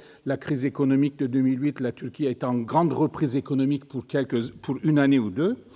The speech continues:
euh, il fait figure de modèle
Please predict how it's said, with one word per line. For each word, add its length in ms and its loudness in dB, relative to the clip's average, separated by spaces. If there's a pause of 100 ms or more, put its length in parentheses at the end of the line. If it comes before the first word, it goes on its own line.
(680)
euh, 760 -2 (240)
il 120 4
fait 180 2
figure 460 0
de 360 4
modèle 560 4